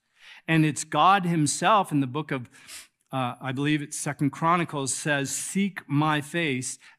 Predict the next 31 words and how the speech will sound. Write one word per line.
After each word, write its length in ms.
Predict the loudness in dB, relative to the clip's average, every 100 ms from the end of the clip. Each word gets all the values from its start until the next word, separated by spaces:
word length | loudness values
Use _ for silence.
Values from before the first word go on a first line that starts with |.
| _ 0
and 400 | 2 4 4 4
my 240 | 2 0
presence 720 | -4 -2 0 0 -2 -2 -4 -14 _ -6
continuously." 1200 | 0 0 0 -4 -2 0 0 -2 -2 -6 -6 _ _ _ _ _ _ _ _ _ _ _
He, 180 | 2 2 0
he 160 | 0
gives 260 | 2 0 2
us 200 | 0 0
the 80 | 0
invitation 640 | 0 0 0 0 2 0
to 60 | 2
do 260 | -2 -2
it. 100 | -4 _ _ _ _ _ _ _ _ _ _ _ _ _ _
And 180 | 2 4
when 140 | 4
he's 340 | 4 2 0 0
there, 480 | 0 0 0 -4 _ _ _ -10
the 120 | -8
beauty 500 | -4 0 0 0 -2
of 140 | -6
God, 360 | -10 -8 -10 -12
the 80 | -12
glory 460 | -8 -6 -6 -6
of 120 | -8
God 380 | -8 -10 -10 -12
comes, 420 | -12 -6 -4 -4 -6 -20 -20 _ -20
and 140 | -14
you 160 | -12 -12
don't 220 | -12 -14
need 180 | -16 -16
anything 380 | -18 -20 -20